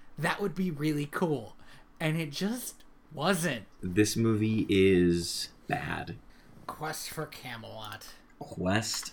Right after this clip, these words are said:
Speaker 1: Actually, it's not the name of the movie.
Speaker 2: Yeah, The
Speaker 1: What's the name of the
Speaker 2: Magic
Speaker 1: movie?
Speaker 2: Sword.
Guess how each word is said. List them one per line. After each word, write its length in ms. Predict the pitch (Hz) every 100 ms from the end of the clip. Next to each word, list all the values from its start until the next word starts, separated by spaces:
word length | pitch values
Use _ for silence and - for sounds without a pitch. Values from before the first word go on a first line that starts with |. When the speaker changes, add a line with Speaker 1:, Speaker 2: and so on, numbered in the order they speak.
| -
Speaker 1:
Actually, 400 | 190 233 - 185 160
it's 140 | -
not 380 | 165 165 202 208
the 80 | 202
name 260 | 160 165
of 100 | 165
the 60 | 156
movie. 440 | 139 135 117 98 - - 98
Speaker 2:
Yeah, 380 | 104 98 85 80
The 0 |
Speaker 1:
What's 100 | 90
the 60 |
name 120 | 104
of 0 |
the 60 | 101
Speaker 2:
Magic 400 | 107 113 - 113
Speaker 1:
movie? 100 | 104
Speaker 2:
Sword. 720 | 104 240 101 92 73 71 71